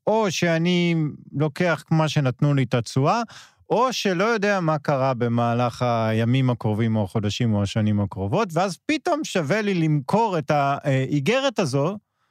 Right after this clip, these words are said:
למישהו אחר, שיעשה תשואה אחרת. בינתיים אני מקבלת כסף כמו, אתה יודע, מחיר היה X, עכשיו הוא X פלוס עשר.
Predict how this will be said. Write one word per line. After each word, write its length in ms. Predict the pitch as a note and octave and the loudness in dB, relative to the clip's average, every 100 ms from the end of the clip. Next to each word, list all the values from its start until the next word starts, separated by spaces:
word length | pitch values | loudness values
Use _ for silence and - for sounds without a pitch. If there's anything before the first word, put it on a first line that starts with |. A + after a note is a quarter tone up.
| _ _ | _ _
למישהו 560 | C3 D#3 F3+ G#3+ B3 G#3+ | 0 2 2 2 2 2
אחר, 480 | - D#3 B2+ C3+ D3 | 2 0 0 0 -4
שיעשה 680 | - E3+ F3 E3 D3+ - E3 | -2 0 0 0 0 -2 -4
תשואה 500 | - - D3 D3 C3+ | -4 -2 0 2 0
אחרת. 520 | - A#2 G#2+ A2+ D#3 _ - - | -2 -2 0 0 -2 _ -20 -6
בינתיים 440 | D#3 G3+ G4+ F#4 D#4+ | -2 2 2 2 0
אני 120 | A3 | 0
מקבלת 440 | G#3+ G3 F#3+ F#3 | 0 0 0 -2
כסף 480 | - G3 - D3 - _ _ - | -2 -2 0 -4 -6 _ _ -4
כמו, 1120 | D3 D#3 F#3+ F#3 F3+ E3+ E3 D#3 D#3 D3+ D3+ C3+ - - _ _ _ _ - C#3+ | 2 4 4 4 2 2 2 2 2 2 0 -2 -8 -20 _ _ _ _ -8 -2
אתה 140 | D#3 | 0
יודע, 300 | D#3+ D#3+ A#2+ | 2 2 2
מחיר 400 | A2+ C3 - F3 | 0 0 0 2
היה 240 | E3 E3 E3+ | 2 2 0
X, 160 | A3+ - - | -2 -4 -2
עכשיו 320 | F3 E3+ D3+ | -2 0 0
הוא 120 | D3+ D3 D#3 | 2 2 0
X 140 | - - | -4 -2
פלוס 320 | C#3+ C3+ - | -2 0 -2
עשר. 320 | B2+ A2 G2+ | -2 -2 -4